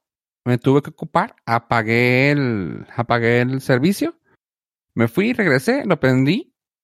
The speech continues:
y me regresé al video. Me lo quiso como que poner donde le dejé pero haz de cuenta que el, la serie duraba cuarenta y dos minutos. Y me decía que estaba en el minuto cuarenta y dos y que habían ochenta y cuatro.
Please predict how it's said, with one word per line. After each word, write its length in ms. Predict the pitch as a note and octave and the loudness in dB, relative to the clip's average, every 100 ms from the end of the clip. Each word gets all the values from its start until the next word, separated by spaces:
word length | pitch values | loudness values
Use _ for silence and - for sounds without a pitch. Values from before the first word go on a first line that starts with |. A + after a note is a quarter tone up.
| _ _ _ _ - | _ _ _ _ -4
y 640 | C3+ C3+ C3 B2+ B2 A#2 A#2 | 0 2 2 2 2 0 2
me 140 | A#2+ | 2
regresé 320 | B2 A#2 A#2 | 2 2 2
al 80 | C3 | 2
video. 360 | D#3 D#3+ F#3+ C#4+ _ _ _ _ _ _ _ | 2 2 2 -2 _ _ _ _ _ _ _
Me 200 | - C#3 | 0 2
lo 160 | C#3 C3+ | 4 2
quiso 340 | - D3 - | 0 -2 -2
como 300 | - G3 E3+ | -2 0 0
que 120 | - B2+ | 0 -4
poner 460 | - B2+ B2 C3 | 0 2 2 2
donde 220 | D#3 F#3+ | 0 -2
le 140 | F#3+ D3 | 0 0
dejé 360 | G#2+ - A#3+ - _ _ _ _ | 0 -2 -8 -8 _ _ _ _
pero 140 | B2+ A#2+ | 0 0
haz 40 | |
de 80 | C3+ | 0
cuenta 240 | C3+ C3 | -2 -4
que 140 | - C3 | -2 -2
el, 540 | A#2+ A2 G#2 G2 F#2+ | 0 -2 -2 -4 -4
la 200 | F2+ F#2 | -2 -4
serie 360 | A2+ - A#2+ B2+ | -6 -6 0 2
duraba 300 | C3+ A2+ A#2+ | 4 4 2
cuarenta 300 | - C3 A#2 | 2 0 2
y 40 | G#2+ | 0
dos 120 | G#2+ | 2
minutos. 480 | C3 D#3+ - D3+ _ _ _ _ _ _ _ - | 0 -2 -4 -16 _ _ _ _ _ _ _ -6
Y 80 | B2 | 0
me 80 | |
decía 180 | A#2 C3 | 2 0
que 80 | - | -4
estaba 260 | - A#2 A#2+ | -2 2 2
en 100 | B2+ | 2
el 80 | |
minuto 260 | A#2+ A#2 - | 0 -2 -2
cuarenta 360 | G3 F#3+ F3 C3+ | 0 2 2 2
y 40 | |
dos 440 | E3 A3+ - - _ _ _ _ - | 2 2 -2 -18 _ _ _ _ -8
y 80 | B2+ | -2
que 100 | A#2+ | 2
habían 220 | A2 A#2+ | 2 2
ochenta 320 | B2+ C3+ A2+ | 2 0 0
y 60 | G#2 | 0
cuatro. 500 | - G#2+ - G#2 | 2 0 0 -8